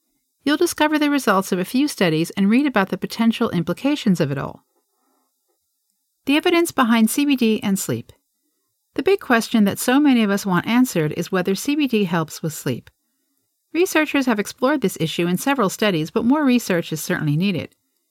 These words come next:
Nonetheless, we have learned some incredible facts.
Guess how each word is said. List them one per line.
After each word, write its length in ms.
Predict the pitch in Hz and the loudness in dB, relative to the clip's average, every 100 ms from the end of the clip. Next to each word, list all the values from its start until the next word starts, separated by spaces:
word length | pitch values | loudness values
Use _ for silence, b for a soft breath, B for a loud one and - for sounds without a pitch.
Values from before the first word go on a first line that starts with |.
| _ _ _ 277 | _ _ _ 0
Nonetheless, 520 | 339 392 233 175 - | 0 2 2 2 0
we 120 | 190 | -2
have 320 | 185 277 311 | 4 2 4
learned 320 | 233 190 185 | 2 2 0
some 160 | - 175 | 0 0
incredible 560 | 151 151 247 233 226 226 | 0 0 0 0 0 -2
facts. 520 | 160 95 - - | -2 -4 -6 -18